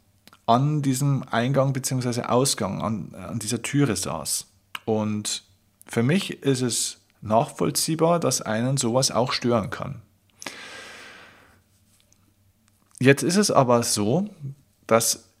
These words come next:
es manchmal im Leben Dinge gibt, die uns stören. Und jetzt ist die Frage,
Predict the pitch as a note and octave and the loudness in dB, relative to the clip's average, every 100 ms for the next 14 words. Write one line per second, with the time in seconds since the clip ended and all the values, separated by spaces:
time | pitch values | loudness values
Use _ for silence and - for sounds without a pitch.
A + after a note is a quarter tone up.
0 | _ B2 A#2+ A#2 B2+ G#3+ - G3 C#3+ B2 | _ 0 0 4 4 4 4 4 4 4
1 | B2+ D#3+ D3+ C#3+ F3+ D#3 A2+ C#3+ - - | 4 2 2 4 4 4 4 0 0 -8
2 | - _ _ C3+ G#2+ C#3 - - G#2 A#2+ | -10 _ _ 0 0 0 0 2 2 4
3 | G3+ B3 - - A#2 A#2 D#3+ F#3 - B2 | 2 -2 -8 -8 -2 0 2 0 -4 -6
4 | - G2 C3 E3 E3+ | 0 2 4 2 -2